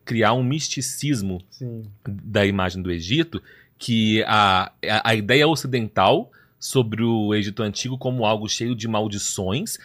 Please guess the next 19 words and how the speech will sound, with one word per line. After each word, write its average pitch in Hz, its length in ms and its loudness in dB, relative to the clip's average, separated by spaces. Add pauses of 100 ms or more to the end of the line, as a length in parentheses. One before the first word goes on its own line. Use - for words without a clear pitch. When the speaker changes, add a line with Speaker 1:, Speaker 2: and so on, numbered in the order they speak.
(140)
Speaker 1:
que 123 120 -8
vão 180 200 4
evoluindo 175 640 2
até 180 220 0
chegar 151 440 4
ali 123 200 2
na 139 160 0
ideia 113 300 0
pros - 240 -14
filmes 110 240 -4
de 101 100 -8
terror 104 400 0
da 117 140 2
múmia 117 360 -4
como 123 220 -6
um 117 40 -6
monstro 104 320 -6
que 110 80 -10
revive. 101 440 -4